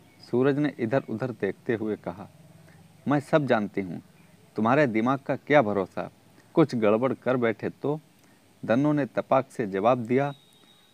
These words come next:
"ब्याह से पहले यह सब ठीक नहीं, मर्द जात का क्या भरोसा।" इतना कहते हुए वह तीर की तरह निकल गई। जाते-जाते उसने सूरज के हाथ को कसकर दबा दिया था। सूरज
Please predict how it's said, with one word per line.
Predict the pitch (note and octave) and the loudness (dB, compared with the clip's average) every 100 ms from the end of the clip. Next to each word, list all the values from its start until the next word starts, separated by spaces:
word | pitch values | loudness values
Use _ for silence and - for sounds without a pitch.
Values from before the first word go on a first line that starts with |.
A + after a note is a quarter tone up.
| _ | _
"ब्याह | F#2 A2+ D3 | -2 2 2
से | C3 - | 0 -4
पहले | A2+ - A#2 C3+ F#2 - _ _ - | -4 -2 -2 -2 -2 -8 _ _ -6
यह | B2+ | -4
सब | A#2+ C3 - | -4 -6 -8
ठीक | - A#2+ A#2 | -6 -4 -4
नहीं, | F#2+ A#2 - - - _ _ _ _ F#2+ | -6 -8 -10 -20 -20 _ _ _ _ -4
मर्द | A2 D#3 B2 | 0 0 0
जात | B2+ C#3 | -2 -2
का | - C#3+ | -2 -2
क्या | - C#3+ | 2 4
भरोसा।" | A#2 F#2+ F#2 - E2+ _ _ _ _ _ _ - | 4 2 -6 -8 -12 _ _ _ _ _ _ -8
इतना | A2+ D3+ C#3 | -4 -2 -4
कहते | - G#2 A2+ C#3+ | -2 -2 0 0
हुए | C3 C#3+ D3+ _ | 0 -2 -8 _
वह | A#2 A#2+ | -6 -6
तीर | - C3+ C3+ | -2 -2 0
की | B2 | -2
तरह | A#2 A2 A#2+ B2 | -4 -2 -4 -4
निकल | G2 F#2 C3 A#2+ | -8 -6 -4 -2
गई। | F#2 D2+ _ _ _ _ - _ _ - | -2 -6 _ _ _ _ -20 _ _ -2
जाते-जाते | G2+ B2+ - D3 C#3 C3+ D#3 - | 2 2 2 -2 -2 -4 -8 -6
उसने | - - C#3+ G2 | -10 -4 -4 -4
सूरज | - - C3 C#3 | -8 -4 -2 -2
के | - | -4
हाथ | A2+ B2+ C3 | -4 -4 -6
को | - C#3+ | -6 -6
कसकर | C3 A#2 A2+ - A#2 | -6 -8 -6 -4 -2
दबा | F#2+ G#2 | 0 0
दिया | A#2+ F#2 F2 | 2 0 -2
था। | - - - _ _ _ _ _ _ | -6 -14 -16 _ _ _ _ _ _
सूरज | C3+ D#3 D#3 | 2 4 2